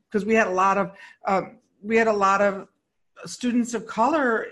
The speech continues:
who did go with those, those leaders at Harvard and Yale and things like that. And, and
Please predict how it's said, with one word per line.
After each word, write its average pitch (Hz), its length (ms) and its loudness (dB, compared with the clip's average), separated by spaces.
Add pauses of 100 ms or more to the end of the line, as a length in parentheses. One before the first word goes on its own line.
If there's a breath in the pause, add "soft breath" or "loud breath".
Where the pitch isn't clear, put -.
(200)
who 214 260 -4
did 247 320 -4
go 240 380 0
with 214 160 -4
those, 185 240 -2
those 185 280 -4 (260 soft breath)
leaders 220 520 0
at 170 80 -2
Harvard 170 560 0
and 160 180 -4
Yale 170 380 0
and 160 140 -4
things 170 220 -6
like 160 200 -2
that. 175 380 2
And, 151 220 -6 (420 soft breath)
and 175 260 0